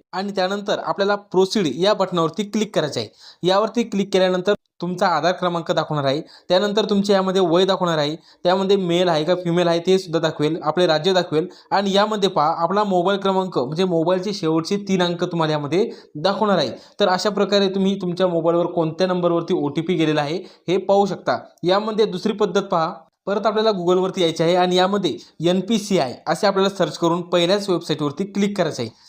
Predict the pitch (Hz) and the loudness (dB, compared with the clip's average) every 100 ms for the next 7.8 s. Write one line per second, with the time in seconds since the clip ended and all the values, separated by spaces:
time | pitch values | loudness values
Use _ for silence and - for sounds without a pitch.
0 | - 165 190 214 208 226 196 180 180 170 | -10 0 2 2 -2 -4 -2 -2 0 2
1 | 170 165 165 170 147 165 185 190 175 170 | 0 0 -2 -2 -2 0 0 0 0 -2
2 | 170 175 165 165 165 190 180 180 - 185 | 0 0 0 0 0 0 0 -2 -2 -2
3 | 180 165 151 143 170 - - - 180 175 | 0 -2 0 -2 -2 -10 -12 -2 0 2
4 | 180 208 196 139 - 156 185 196 196 - | 0 0 -4 -6 -4 -4 0 0 0 0
5 | 185 185 214 196 - - 160 196 170 165 | 0 0 0 0 -2 -4 0 2 2 0
6 | 160 143 190 220 208 208 185 160 135 113 | -2 -2 -4 -4 -6 -2 -2 0 -4 -8
7 | - 170 196 202 196 214 202 | -8 -4 -2 0 0 0 -2